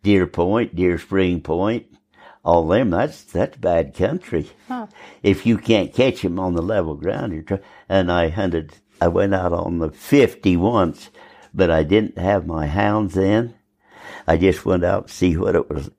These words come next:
Speaker 1: like. Arnold Bottens caught a line with my dogs for a guy out on there, but I went out on there, and it was old Kevin Nile. I'm gonna be careful what I'm saying.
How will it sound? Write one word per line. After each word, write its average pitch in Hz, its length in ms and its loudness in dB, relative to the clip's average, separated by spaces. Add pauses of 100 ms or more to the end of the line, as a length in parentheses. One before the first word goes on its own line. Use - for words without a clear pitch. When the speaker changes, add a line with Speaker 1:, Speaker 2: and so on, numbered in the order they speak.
(460)
Speaker 1:
like. 85 480 0 (180)
Arnold 87 340 0
Bottens - 560 -2
caught 98 440 -2 (640)
a 85 60 -2
line 82 640 0
with 110 320 4
my 76 200 -2
dogs 76 380 -6
for - 180 -8
a 64 60 -6
guy 64 300 -2
out 71 180 -4
on 71 180 -4
there, 85 180 0
but 90 160 -2
I 92 100 4
went 90 240 0
out 80 180 2
on 101 220 0
there, 85 240 -2
and 76 200 -4
it - 160 -8 (1080)
was 73 260 -8
old 80 300 -6
Kevin 82 460 0
Nile. 90 560 -2 (1600)
I'm - 180 -6
gonna 80 140 -4
be - 140 -16
careful 82 460 -2
what 80 120 -6
I'm 73 160 -6
saying. 76 460 -2